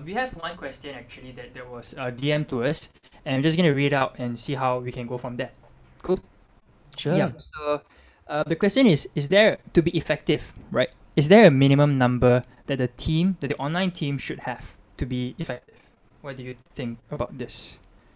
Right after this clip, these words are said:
Speaker 2: I, I, I, I think that it's going to be quite,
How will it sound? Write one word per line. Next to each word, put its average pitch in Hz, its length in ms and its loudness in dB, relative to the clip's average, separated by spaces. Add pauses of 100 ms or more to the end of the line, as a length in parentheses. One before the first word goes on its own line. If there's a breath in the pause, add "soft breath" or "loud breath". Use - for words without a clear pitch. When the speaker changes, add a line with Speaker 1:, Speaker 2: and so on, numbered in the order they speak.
(720 soft breath)
Speaker 2:
I, 190 180 2
I, 185 240 4
I, 175 140 2 (100)
I 170 120 2
think 202 380 2
that 151 160 2
it's 131 240 -4
going 143 340 4
to - 160 -2
be 123 240 -2
quite, 147 400 0